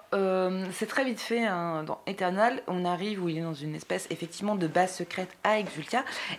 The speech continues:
et il nous donne ce dispositif, <laughs> notre G P S de prêtre, et en même temps, il nous donne une lame, euh, qui va servir, euh,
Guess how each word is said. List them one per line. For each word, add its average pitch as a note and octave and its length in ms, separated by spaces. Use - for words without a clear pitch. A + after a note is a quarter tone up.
et G#3 120
il G#3 80
nous G#3+ 120
donne A3+ 360
ce F3+ 120
dispositif, E3 600
<laughs> - 0
notre G3+ 200
G F3+ 140
P F#3 120
S F#3 160
de E3+ 80
prêtre, C4 440
et C#4+ 120
en C#4 40
même G3 180
temps, C#4 80
il D#4 180
nous F#3+ 80
donne B3+ 220
une G3 220
lame, D#3 360
euh, D3 760
qui E3+ 500
va D3+ 300
servir, E3 680
euh, - 80